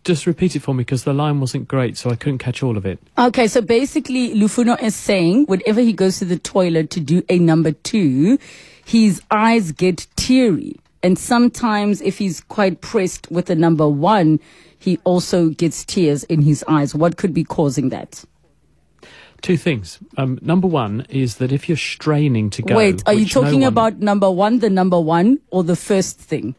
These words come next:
Speaker 1: I'm gonna say, in general, when you're
Speaker 2: Okay.
Speaker 1: straining to go
Speaker 2: Yes.
Speaker 1: in any context, which you should never do, because you ought to make sure that you've got enough soluble fibre in your diet to make sure things happen easily with number twos.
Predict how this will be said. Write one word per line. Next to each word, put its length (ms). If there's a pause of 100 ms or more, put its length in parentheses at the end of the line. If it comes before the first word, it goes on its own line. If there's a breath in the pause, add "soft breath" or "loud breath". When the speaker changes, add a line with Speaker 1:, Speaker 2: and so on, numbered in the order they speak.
(1400 soft breath)
Speaker 1:
I'm 380
gonna 220
say, 400
in 160
general, 520
when 140
you're 200
Speaker 2:
Okay. 200
Speaker 1:
straining 460
to 100
go 460
Speaker 2:
Yes. 420
Speaker 1:
in 80
any 220
context, 800 (760 loud breath)
which 300
you 80
should 200
never 300
do, 360 (120)
because 500
you 280
ought 220
to 100
make 160
sure 240
that 80
you've 160
got 120
enough 200
soluble 380
fibre 320
in 80
your 80
diet 300
to 80
make 160
sure 200
things 280
happen 280
easily 360
with 120
number 240
twos. 420